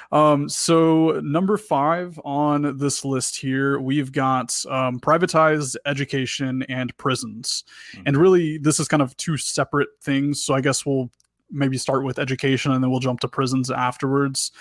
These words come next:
Speaker 1: Um,
Speaker 2: Yeah.
Speaker 1: but privatized education, I know, again, education is a right, is a big, you know, um, rallying cry on the left.
Speaker 2: Yeah.
Speaker 1: So, um, you know, what are your thoughts on, on privatized education versus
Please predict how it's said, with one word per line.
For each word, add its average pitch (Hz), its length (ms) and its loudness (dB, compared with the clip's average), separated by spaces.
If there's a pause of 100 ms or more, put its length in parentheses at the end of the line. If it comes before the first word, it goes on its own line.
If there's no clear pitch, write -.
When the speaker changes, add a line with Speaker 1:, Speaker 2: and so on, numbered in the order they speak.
(260)
Speaker 1:
Um, 135 220 4
Speaker 2:
Yeah. 123 60 -4
Speaker 1:
but 135 360 2
privatized 151 760 2
education, 131 540 -2
I 127 80 -2
know, 131 280 0
again, 131 440 0 (100)
education 131 480 -2
is 139 100 0
a 147 60 4
right, 139 380 0 (140)
is 127 300 -4
a 131 140 -2
big, 127 500 -6
you 135 120 -4
know, 127 300 -2
um, 123 360 -2 (720)
rallying 135 440 4
cry 131 280 2
on 127 80 0
the 123 80 -2
left. 127 400 0 (280)
Speaker 2:
Yeah. 80 160 -14
Speaker 1:
So, 127 460 2
um, 120 320 0
you 151 140 0
know, 131 80 4
what 156 160 2
are 165 40 6
your 156 120 6
thoughts 135 280 0
on, 127 140 0
on 127 160 -2
privatized 131 560 0
education 123 560 -4
versus 123 420 -4